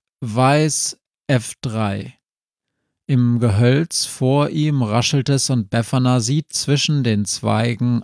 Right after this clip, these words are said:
eins ihrer Monster zum dritten Baum von links in der sechsten Reihe rennen. Dann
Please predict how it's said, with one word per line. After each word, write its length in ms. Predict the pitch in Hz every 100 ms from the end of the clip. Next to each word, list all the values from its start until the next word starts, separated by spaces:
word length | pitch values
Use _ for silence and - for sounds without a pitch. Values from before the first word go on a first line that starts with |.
| -
eins 420 | 135 135 139 -
ihrer 360 | 123 123 113
Monster 680 | 117 104 101 104 - 117 110
zum 380 | - - 104 98
dritten 400 | 110 135 143 113
Baum 360 | 110 107 110
von 300 | 113 - 104
links 540 | 98 110 117 131 123 -
in 240 | 127 117
der 180 | 117 117
sechsten 540 | 104 95 - - 117
Reihe 500 | 110 95 98 98 101
rennen. 380 | 92 104 107 110 - - - - _ -
Dann 340 | 139 156 160